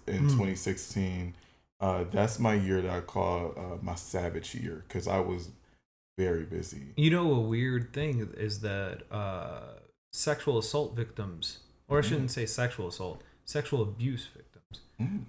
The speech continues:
Speaker 2: uh, also, uh, participate in the same behavior.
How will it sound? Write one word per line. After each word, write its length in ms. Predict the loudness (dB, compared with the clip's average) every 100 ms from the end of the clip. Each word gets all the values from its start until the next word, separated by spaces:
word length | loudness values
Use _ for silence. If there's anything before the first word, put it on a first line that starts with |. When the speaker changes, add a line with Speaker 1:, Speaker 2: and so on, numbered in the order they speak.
| -2
Speaker 2:
uh, 400 | 0 0 -2 -6 -14 _ _ _ _ _
also, 480 | -2 -2 -2 -8 -10 -14 _ _ _ _ _ -6
uh, 280 | -4 -4 -8 -14 -20 _ -8
participate 480 | -6 -2 -4 -2 -2
in 80 | 0
the 60 | 0
same 200 | 0 0
behavior. 520 | 0 0 -2 -6 -14